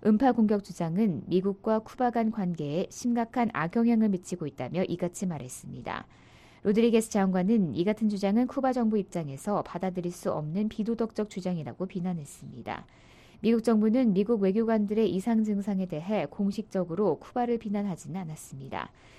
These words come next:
하지만 도널드 트럼프 미국 대통령은 지난주에 이에 대해 쿠바의 책임이 있다고 밝혔습니다.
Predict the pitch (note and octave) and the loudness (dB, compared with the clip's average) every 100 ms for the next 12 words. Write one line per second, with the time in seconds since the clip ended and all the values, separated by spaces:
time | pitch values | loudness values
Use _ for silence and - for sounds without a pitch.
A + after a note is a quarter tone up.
0 | - - A#3+ G3 A#3 A#3 G#3+ A#3 A#3 A3+ | -20 -8 -2 4 4 4 2 2 0 -2
1 | A#3 G3 G3 F#3+ F#3+ F#3 E3+ D#3 G#3+ - | 0 -2 -2 -4 -2 -2 -2 -2 -2 -2
2 | G3 F#3+ F3 F#3+ D3 - - - F#3 G#3 | -2 -2 -2 -2 -4 -10 -20 -8 2 4
3 | F#3+ G3 G#3+ C#3+ - - C4 B3 - D#4 | 4 2 0 -2 -4 -2 0 -2 -4 -6
4 | C#4 C4 - C3 - - F3+ - - - | -2 -2 -2 -8 -8 -8 -8 -10 -14 -14
5 | C3+ B2+ - - | -14 -12 -12 -12